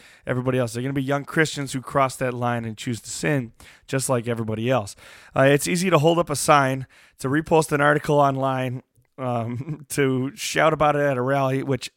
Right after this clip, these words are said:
most people won't even do that. Um, but it's easy to do those things. A-, and, and, uh,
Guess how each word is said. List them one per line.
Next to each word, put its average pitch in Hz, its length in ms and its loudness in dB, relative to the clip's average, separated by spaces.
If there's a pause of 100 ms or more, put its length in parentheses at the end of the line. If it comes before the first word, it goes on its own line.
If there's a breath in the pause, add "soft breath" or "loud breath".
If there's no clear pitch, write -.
(320)
most 202 240 -2
people 151 180 -6
won't 135 140 -2
even 120 160 -8
do 117 160 -4
that. 123 340 -2 (360 loud breath)
Um, 120 320 0 (100)
but 147 100 4
it's 151 120 -4
easy 196 220 -2
to 180 40 -2
do 165 140 0
those 147 240 2
things. 135 320 -2 (260 loud breath)
A-, - 240 -2
and, 139 300 -2
and, 131 400 -2
uh, 120 260 0